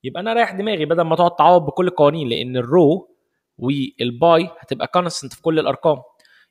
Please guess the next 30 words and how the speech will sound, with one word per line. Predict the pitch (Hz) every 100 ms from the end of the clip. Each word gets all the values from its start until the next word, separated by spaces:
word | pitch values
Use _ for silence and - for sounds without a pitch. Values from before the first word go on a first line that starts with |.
| -
يبقى | 123 139
لو |
عايز | 147 202
تحسب | 208 - 165
هنا | 170 190 -
آر | 165
وان | 156 143 185 - _ _ _
اللي | 101
هي | 120 127
أول | 123 131
رسمة | 123 156 202 262 _ _ _ _ _ _ -
<coughs> | - - -
اللي | 156 135
هي |
بتاعت | 139 123 113
الواير | - 123 139 131
الأولاني، | 120 110 113 135 247 285 _ _ _
هتبقى | - 139
عبارة | 127 151 156
عن | 113
إيه؟ | 110 139
ال | - 165 147
L |
ب | 117 131
one | 143
point | - 143 139
five | - 156 247 - _ _ _ _ -
على | 110 139 123 131 156 _
الريديوس | 123 120 170 131 131
سكوير، | - - 139 170 -